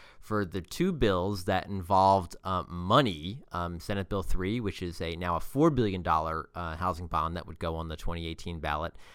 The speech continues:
and Senate Bill two, which is seventy-five dollar, uh, real estate transaction fee, with the money raised from that going towards, uh, building low-income housing. Those things need a two-thirds vote in both houses of the legislature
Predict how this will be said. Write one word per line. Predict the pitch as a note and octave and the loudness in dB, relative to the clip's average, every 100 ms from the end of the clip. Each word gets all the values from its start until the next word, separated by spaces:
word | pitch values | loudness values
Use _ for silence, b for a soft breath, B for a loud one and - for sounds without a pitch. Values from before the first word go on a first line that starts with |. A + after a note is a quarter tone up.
| b | b
and | F#2+ | -6
Senate | - B2+ A2 | 0 0 4
Bill | A#2+ | 4
two, | - B3+ F3+ | 4 6 6
which | B2+ | 6
is | A2+ | 0
seventy-five | C3+ B2 A2+ A#2 | 0 2 6 6
dollar, | G#2 G#2+ G#2+ G2+ - - - | 10 8 8 2 -2 -10 -4
uh, | G2 F#2 | -2 0
real | A#2+ | 2
estate | B2 A#2+ | 2 2
transaction | - A2+ G#2+ F3 F#3 D3 | 2 0 6 6 6 0
fee, | - C3+ B2+ B2 A2 b b | -2 2 4 4 0 b b
with | A2+ - | -4 4
the | |
money | B2+ C3 | 6 8
raised | A2+ A#2+ - | 8 6 6
from | A2 | 4
that | G#2+ - | 4 4
going | A2 G#2 | 2 2
towards, | - G#2 G2 F2+ - - | 0 0 2 0 -4 -4
uh, | F#2+ F2+ | 0 0
building | E2 G2 F#2 | 0 -2 -2
low-income | F2+ F2 F#2+ | -2 -2 -2
housing. | G2 D3 C#3 A#2+ - b b b - | 4 4 4 -2 -6 b b b -2
Those | G#2 E3+ G3+ | 6 8 8
things | - C#3+ A#2 | 6 4 4
need | A#2 B2 | 2 2
a | |
two-thirds | A#2+ C3 B2+ C3+ | 4 4 4 2
vote | A2 G#2+ A#2+ | 4 4 4
in | G2+ | -2
both | F2+ G#2 A2 | -2 6 12
houses | - G2+ G2 | 12 12 4
of | A2 | 0
the | G2 | 0
legislature | G2 A2+ - E2+ D#2+ F2+ G2 | 0 0 -2 -6 -4 -4 -4